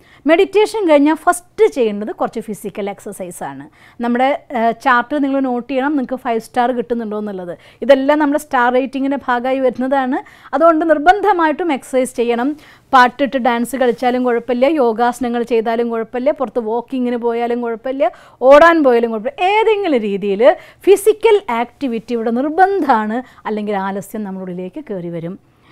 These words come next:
അതുകൊണ്ട് കഴിയുമെങ്കിൽ നമ്മുടെ മൂലധാര ചക്രം ആക്റ്റീവ് ആവുന്ന രീതിയിൽ ചെരുപ്പിടാതെ മണ്ണിൽ നടക്കുക, പ്രകൃതിയായിട്ടുള്ള ബന്ധത്തിൽ വരിക, നല്ല ഫ്രഷ് എയർ ശ്വസിക്കുക. അതല്ലെങ്കിൽ ഏതെങ്കിലും യോഗാസന വിദ്യകളുണ്ട്, അതും നമ്മുടെ ചക്രങ്ങളെ ചാർജ് ചെയ്യുന്ന രീതിയിലുള്ളതാണ് യോഗാസന വിദ്യകൾ.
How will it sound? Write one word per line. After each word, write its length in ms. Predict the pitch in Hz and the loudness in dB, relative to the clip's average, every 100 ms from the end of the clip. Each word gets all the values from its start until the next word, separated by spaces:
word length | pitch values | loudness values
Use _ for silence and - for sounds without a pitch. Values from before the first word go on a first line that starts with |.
| _ - | _ -2
അതുകൊണ്ട് 440 | 311 349 330 311 | 4 6 6 4
കഴിയുമെങ്കിൽ 840 | 381 302 285 370 392 330 302 339 392 | 4 4 6 8 8 6 2 2 2
നമ്മുടെ 240 | 285 269 | 2 2
മൂലധാര 580 | 262 269 269 190 233 226 | 2 2 0 0 0 0
ചക്രം 360 | 226 226 254 | -2 -2 -2
ആക്റ്റീവ് 340 | 247 - 240 226 | -2 -4 -4 -2
ആവുന്ന 240 | 208 214 | -2 -2
രീതിയിൽ 240 | 214 196 247 | -4 -4 -4
ചെരുപ്പിടാതെ 560 | 226 202 233 202 202 | -4 -4 -4 -4 -4
മണ്ണിൽ 340 | 220 196 190 202 | -6 -6 -8 -8
നടക്കുക, 440 | 202 196 - 302 - - - | -8 -8 -4 -6 -6 -20 -2
പ്രകൃതിയായിട്ടുള്ള 680 | 240 226 214 214 202 190 208 | 2 2 0 0 0 -2 -4
ബന്ധത്തിൽ 440 | 196 196 220 233 | -4 -4 -4 -4
വരിക, 220 | 214 202 262 254 | -2 0 0 0
നല്ല 240 | 202 208 | -6 -8
ഫ്രഷ് 360 | 196 208 - 226 | -8 -12 -10 -10
എയർ 180 | 208 | -8
ശ്വസിക്കുക. 560 | 214 208 247 214 269 294 294 - | -10 -10 -12 -6 -2 -2 -2 -6
അതല്ലെങ്കിൽ 380 | 277 320 339 339 | 2 4 4 4
ഏതെങ്കിലും 340 | 302 294 302 311 | 4 4 2 4
യോഗാസന 580 | 254 254 254 254 269 | 6 6 6 4 2
വിദ്യകളുണ്ട്, 680 | 262 254 202 254 254 240 240 233 - - | -4 -2 0 4 4 4 0 -4 -8 -2
അതും 340 | 247 311 330 | 0 2 0
നമ്മുടെ 200 | 311 302 | 0 0
ചക്രങ്ങളെ 460 | 294 269 262 262 262 | -2 -2 -2 -2 -2
ചാർജ് 320 | 262 233 226 | 0 -2 0
ചെയ്യുന്ന 200 | 247 254 | -2 -2
രീതിയിലുള്ളതാണ് 640 | 247 226 240 240 233 226 | -2 -4 -4 -2 -2 -2
യോഗാസന 500 | 226 214 214 214 233 | -2 -2 -4 -6 -6
വിദ്യകൾ. 540 | 220 185 214 220 214 | -8 -6 -2 -2 -2